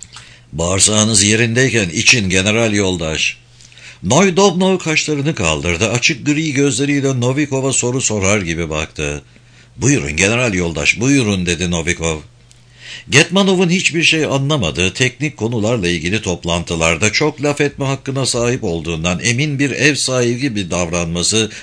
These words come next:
Novikov'u kızdırıyordu. Ve Getmanov hakkı olduğundan emin bir şekilde başkasının konyağını ikram edebilir, konuğu başkasının yatağına yatırabilir,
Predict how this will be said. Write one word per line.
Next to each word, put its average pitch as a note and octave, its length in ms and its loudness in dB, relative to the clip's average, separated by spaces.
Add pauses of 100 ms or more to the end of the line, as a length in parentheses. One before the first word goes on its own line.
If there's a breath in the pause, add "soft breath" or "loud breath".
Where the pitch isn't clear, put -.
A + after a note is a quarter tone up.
Novikov'u B2 600 0
kızdırıyordu. F2 1000 -2 (540 loud breath)
Ve E3+ 120 6
Getmanov E3+ 640 2
hakkı D3+ 340 -2
olduğundan F2 800 0
emin C#3+ 460 -2
bir C#3+ 120 0
şekilde C#3 640 0
başkasının C3 580 0
konyağını B2 580 0
ikram F#2 500 -2
edebilir, G2+ 560 2 (260 loud breath)
konuğu D3 440 4
başkasının C#3 500 0
yatağına C3 580 0
yatırabilir, G2 800 2